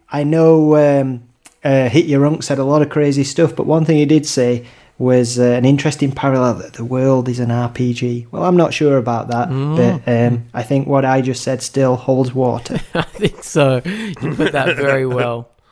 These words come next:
Speaker 1: Okay, so to just summarise through Bradley's reveals, 'cause he gives us a, a, a lot, he reveals that he has seen the delicate face of the creator,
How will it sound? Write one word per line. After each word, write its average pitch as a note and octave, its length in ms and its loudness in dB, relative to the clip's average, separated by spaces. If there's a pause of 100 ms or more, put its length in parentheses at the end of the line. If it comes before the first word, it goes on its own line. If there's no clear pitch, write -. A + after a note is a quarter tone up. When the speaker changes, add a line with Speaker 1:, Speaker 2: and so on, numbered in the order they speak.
Speaker 1:
Okay, D3+ 400 0
so D#3 260 4
to D3+ 300 -4
just - 360 -6
summarise D#3+ 540 2
through C#3 200 -2
Bradley's B2+ 420 -2
reveals, A#2+ 480 -4
'cause C#3 180 -6
he D#3 80 2
gives C3+ 320 2
us B2 140 -4 (160)
a, A#2+ 100 -2
a, A#2+ 280 -8 (100)
a A2+ 60 -10
lot, A#2+ 560 -2 (280)
he B2+ 500 2
reveals B2+ 500 2
that C3 120 -4
he B2 200 -2
has A#2+ 200 -4 (100)
seen D3 560 4 (100)
the B2 80 -2
delicate C3+ 600 0
face C3+ 460 -4
of B2+ 220 -2
the B2 100 0
creator, B2+ 760 -2